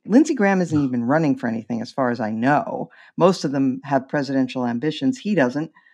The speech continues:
Speaker 1: as far as I know. But anyway, he, he was horrible. He was asking her how, how often she went to church.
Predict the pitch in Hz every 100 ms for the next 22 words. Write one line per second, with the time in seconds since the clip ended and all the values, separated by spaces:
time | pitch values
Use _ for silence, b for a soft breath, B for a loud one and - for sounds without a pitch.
0 | - 135 147 120 117 110 107 123 - 247
1 | 302 269 269 262 370 359 - - 392 466
2 | 392 - - 403 427 415 392 349 320 330
3 | 311 - 311 311 277 285 262 - - 254
4 | 262 277 277 247 262 247 240 247 247 -
5 | - - 311 523 - -